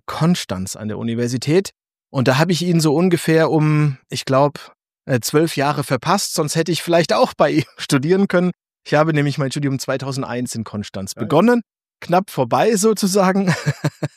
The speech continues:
Speaker 1: Neunzehnhundertzweiundneunzig begann Professor Schultheiß die Zusammenarbeit mit Bourdieu. Das heißt,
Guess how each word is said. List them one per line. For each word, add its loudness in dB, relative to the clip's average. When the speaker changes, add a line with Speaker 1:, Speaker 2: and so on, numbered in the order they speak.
Speaker 1:
Neunzehnhundertzweiundneunzig 0
begann 0
Professor -2
Schultheiß 0
die -4
Zusammenarbeit -4
mit -4
Bourdieu. 0
Das -2
heißt, -2